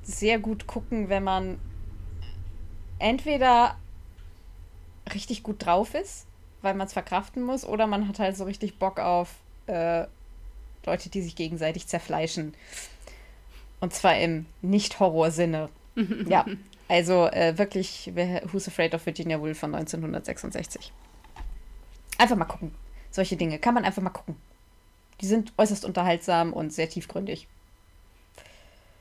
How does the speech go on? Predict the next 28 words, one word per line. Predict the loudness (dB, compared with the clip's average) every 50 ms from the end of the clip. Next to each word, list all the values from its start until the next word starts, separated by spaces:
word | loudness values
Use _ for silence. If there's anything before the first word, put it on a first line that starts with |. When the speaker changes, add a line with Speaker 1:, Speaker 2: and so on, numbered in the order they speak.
| _ -20 -20 -20 -20 -20 -20 -20 -20 _ 2 6
Speaker 1:
Ja. | 6 6 6 4 -2 -18 -20 -20 -20 -20 -20 -20 -16 -8 -6
Speaker 2:
So | 2 6 8 8 10 10
wie | 8
Speaker 1:
Mit | 8
diesem | 8 8
Speaker 2:
unser | 10 8 8
Podcast. | 8 6 2 -2 -2 -2 -4 -6 -6 -4 -4 -6 -10 -10 -14 -16 -16 -6 4
Speaker 1:
Genau, | 8 10 10 12 12 10
so | 10 8 8 8
wie | 6 6
unser | 6 6 6 6
Podcast. | 8 6 6 6 4 6 6 6 6 6 2 -4 -8 -8 -10 -12 -14 -16 -18 -20 -20 -18 -18 -20 -20 -20 -14 -2
Ähm, | 2 4 6 6 6 4 2 0 -2 -4 -6 -12 -20 -20 _ _ -20 -20 -4 2
ja, | 6 8 8 8 8 8 6 4 2 -2 -8 -20 -20 -18 -10
äh, | -4 -2 0 0 0 -2
ich | -4 -10 -8 -6
würd | -4 -2 0
dann | 0 -2 -2
tatsächlich | -2 -6 -4 -4 -4 -6 -6 -6 -6 -8
auch | -6 -6
einfach | -6 -6 -6 -6 -6 -6
sagen, | -2 2 2 4 4 2 0 -4 -8 -10 -10 -14 -20 -20 _ _ _ _ _ _ _ _ _
jetzt | -6 -6 -6 -8 -10
ist | -12 -10 -10
es | -8 -6
auch | -4 -4 -4 -6 -10 -16 -20 _ _
zu | -4 -2 -2
Ende. | 0 0 0 2 4 4 4 2